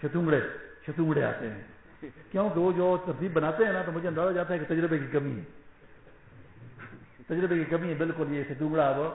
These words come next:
کر رہا ہے، کام کر رہا ہے، لیکن تجربہ اس کا نہیں ہے۔ لہذا اس کو، اور اعتکاف ختم ہوا تھا، اعتکاف ختم کرنے کے بعد میں گھر گیا۔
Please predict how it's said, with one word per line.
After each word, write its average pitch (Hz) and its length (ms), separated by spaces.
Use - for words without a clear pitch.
کر 208 140
رہا 170 320
ہے، 139 200
کام 156 240
کر 214 100
رہا 190 140
ہے، 180 60
لیکن 156 200
تجربہ 175 260
اس 156 120
کا 165 120
نہیں 156 100
ہے۔ 120 100
لہذا 151 280
اس 160 200
کو، 143 340
اور 139 240
اعتکاف 160 400
ختم 160 200
ہوا 196 220
تھا، 175 160
اعتکاف 147 440
ختم 165 220
کرنے 151 200
کے 135 100
بعد 139 180
میں 139 220
گھر 113 140
گیا۔ 90 120